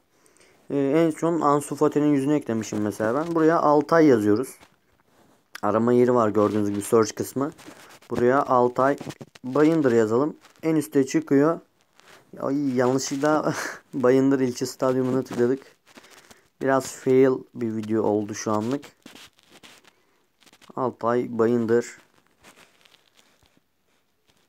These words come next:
Şöyle Altay Bayındır'ı bulacaksınız. Bulduktan sonra şöyle bir ekran geliyor size Altay'ın.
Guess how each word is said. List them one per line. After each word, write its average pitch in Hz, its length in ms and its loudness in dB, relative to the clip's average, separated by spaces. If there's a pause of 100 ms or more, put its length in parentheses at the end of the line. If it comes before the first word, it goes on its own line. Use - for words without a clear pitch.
(460)
Şöyle 104 420 -4
Altay 113 460 0
Bayındır'ı 123 440 0
bulacaksınız. 143 760 0 (500)
Bulduktan 180 440 4
sonra 175 260 0
şöyle 165 440 2
bir 175 80 0
ekran 156 400 -2
geliyor 131 500 0
size 135 400 -2
Altay'ın. 131 560 0